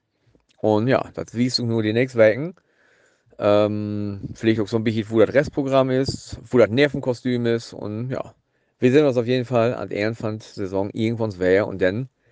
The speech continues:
sind wir alle miteinander schlauer. Äh, ja, wir wünschen allen einen feinen Weg. Äh, holt ihr nur nochmal wer. Wir haben nun ja nochmal ein Lüchen Pause, bevor das so gesehen in die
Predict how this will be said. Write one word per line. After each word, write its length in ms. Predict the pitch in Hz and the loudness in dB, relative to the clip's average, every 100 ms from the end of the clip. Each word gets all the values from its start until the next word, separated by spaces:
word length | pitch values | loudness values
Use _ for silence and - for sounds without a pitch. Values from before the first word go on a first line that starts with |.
| _ _ | _ _
sind 220 | 139 135 | -2 0
wir 160 | 147 104 | 0 2
alle 300 | 107 120 156 | 4 4 0
miteinander 340 | 156 90 104 | -4 -2 -4
schlauer. 400 | - 78 69 - _ _ _ _ - - - _ _ | -4 -6 -8 -10 _ _ _ _ -20 -20 -20 _ _
Äh, 720 | - 143 143 139 131 120 60 165 | 4 6 6 4 0 -4 -4 2
ja, 180 | 143 110 | 4 4
wir 120 | 143 | 4
wünschen 280 | 202 - 175 | 2 0 -2
allen 400 | 156 165 160 175 | 2 2 2 -2
einen 280 | 170 170 156 - - 120 _ | -2 -6 -8 -14 -18 -20 _
feinen 580 | _ - 156 147 143 135 | _ 2 4 4 4 4
Weg. 320 | 175 185 - | 6 4 0
Äh, 60 | 127 | 4
holt 420 | 131 147 185 185 | 4 6 2 2
ihr 60 | |
nur 100 | 175 | -4
nochmal 300 | 175 175 175 | -2 0 4
wer. 200 | 170 175 | 4 4
Wir 100 | 147 | 2
haben 100 | 135 | -2
nun 80 | 139 | 0
ja 100 | 135 | 0
nochmal 220 | 131 127 | 2 0
ein 40 | 131 | 0
Lüchen 200 | 123 117 | -2 0
Pause, 360 | 143 147 151 | 4 4 4
bevor 220 | 151 120 120 | -2 2 4
das 140 | 113 | 4
so 100 | 123 | 0
gesehen 340 | 120 120 117 | 0 0 -2
in 160 | 113 110 | -2 4
die 240 | 104 101 | 6 6